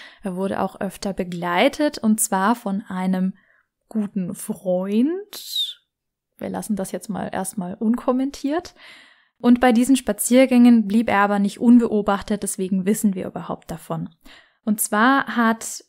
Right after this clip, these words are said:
ein Ludwig Bauer, ein Kaufmann und Heimatforscher, eine Chronik angelegt, die bis achtzehnhundertachtundfünfzig so das rege Treiben und Leben in Tübingen dokumentiert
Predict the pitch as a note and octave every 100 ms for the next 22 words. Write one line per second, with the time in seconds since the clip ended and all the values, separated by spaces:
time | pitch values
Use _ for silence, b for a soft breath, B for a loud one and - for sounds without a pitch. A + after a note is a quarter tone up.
0 | - G3 F#3+ F#3+ A3 G3+ C4 A3 G3 G3+
1 | - _ E3 G3 C#4 G3+ B3+ E4+ _ -
2 | F#3 F#3 - G3 D#4 - B3+ B3 B3 B3
3 | G#3+ F3+ - F#3+ B3+ C#4+ C4 - G#3 G#3
4 | A3 - G3 G#3+ - F#3+ F#3+ F#3 - A#3+
5 | C#4 D4 - A#3+ B3 A#3+ A3 A3 A3+ -
6 | - G#3+ G#3+ G#3+ - A3+ - A3 G#3+ G#3
7 | G3 G3+ G#3+ G#3 G3+ A3 A#3 - - G3
8 | - F3+ E3+ F3+ - b b b - G#3+
9 | C4 B3 A#3 - E3+ F#3 A3 G#3+ G#3 F#3+
10 | F#3 F#3+ G3 G3 F#3+ - B3 A#3+ A#3 G#3+
11 | G3+ G3 - F#3 F3 - - A#3+ B3+ -